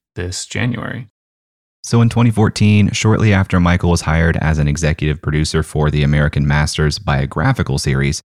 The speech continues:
Speaker 2: he brought Joe in to help.
Speaker 1: And what drew me to American Masters was I went to film school at N Y U, uh, Tisch,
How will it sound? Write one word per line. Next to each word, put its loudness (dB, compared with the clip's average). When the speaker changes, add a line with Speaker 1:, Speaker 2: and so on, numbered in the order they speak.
Speaker 2:
he 0
brought 0
Joe 2
in 2
to -2
help. -2
Speaker 1:
And -4
what 0
drew -2
me 2
to -2
American 0
Masters -4
was -2
I -2
went 0
to -2
film -2
school -6
at -6
N -2
Y 0
U, -4
uh, -4
Tisch, -6